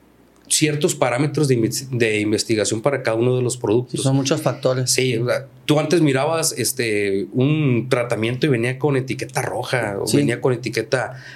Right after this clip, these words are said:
Speaker 1: amarilla, muy tóxico, y bueno, hasta metían la mano, ¿no? Y
Speaker 2: Sí.
Speaker 1: daban la vuelta y,
Speaker 2: Sí.
Speaker 1: o lo lavan y,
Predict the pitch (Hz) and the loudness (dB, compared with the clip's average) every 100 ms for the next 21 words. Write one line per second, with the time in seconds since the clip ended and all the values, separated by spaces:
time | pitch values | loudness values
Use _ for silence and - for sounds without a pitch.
0 | - 107 110 110 120 120 123 117 123 123 | -4 0 0 0 0 0 0 2 0 0
1 | 131 127 - 139 - 117 113 - - - | -2 0 -2 -4 -2 -2 -2 -8 -20 -20
2 | - - 131 151 135 131 - - - - | -6 0 2 2 0 -6 -10 -16 -20 -20
3 | _ _ _ _ _ _ _ _ _ _ | _ _ _ _ _ _ _ _ _ _
4 | _ _ - _ 117 110 - 123 110 98 | _ _ -20 _ -2 0 0 0 0 -2
5 | 95 - - 110 - 127 139 131 110 139 | -2 -6 -2 -4 0 0 2 0 -2 0
6 | 151 113 135 139 127 139 139 117 110 117 | 0 0 2 2 2 0 0 -2 -2 -2
7 | 127 143 143 143 127 110 - - - - | -2 -6 -4 0 0 -2 -6 -14 -16 -18
8 | - 110 117 117 117 120 123 127 120 123 | -4 0 2 2 0 0 -2 -2 -2 -2
9 | 127 131 113 101 | -2 -4 -4 -6